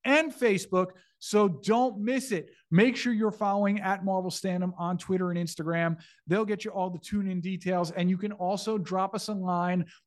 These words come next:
and let us know your burning questions and what you want us to cover in upcoming episodes. So here are the upcoming episodes of Marvel Standom. You're not gonna wanna miss 'em. We are hitting our best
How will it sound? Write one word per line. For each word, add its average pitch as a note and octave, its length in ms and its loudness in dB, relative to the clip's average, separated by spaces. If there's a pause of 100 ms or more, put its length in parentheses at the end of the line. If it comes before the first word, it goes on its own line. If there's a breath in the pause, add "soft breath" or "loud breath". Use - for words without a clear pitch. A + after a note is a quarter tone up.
(120)
and G3 240 4
let F#3+ 140 6
us G3 180 -2
know G3+ 100 -2
your G3 160 2
burning F#3+ 360 0
questions F#3 500 -4
and F3 240 -2
what G3 180 -4
you G#3 120 0
want F#3+ 220 -4
us F#3 120 -8
to E3 80 -12
cover F#3+ 340 -2
in F#3 160 -4
upcoming F#3+ 460 0
episodes. F3+ 520 -2 (280 soft breath)
So - 500 0 (680)
here B3+ 300 4
are A3+ 140 2
the G#3 140 -4
upcoming F#3 400 -6
episodes E3+ 340 -4
of D3+ 60 0
Marvel D#3 240 2
Standom. C#3 520 2 (200 loud breath)
You're D3 100 4
not A3+ 180 4
gonna F#3+ 140 -6
wanna E3+ 220 -4
miss D3 240 -8
'em. C3+ 160 -6 (240 loud breath)
We F3+ 160 8
are G3+ 100 6
hitting G#3+ 240 4
our F#3+ 140 4
best G3+ 580 0